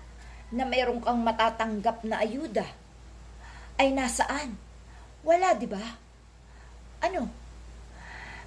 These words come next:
Palagi nyo na lang bang isisigaw? "D D S pa rin kami.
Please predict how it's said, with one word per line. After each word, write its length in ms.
Palagi 400
nyo 240
na 120
lang 120
bang 240
isisigaw? 880
"D 240
D 240
S 320
pa 160
rin 240
kami. 400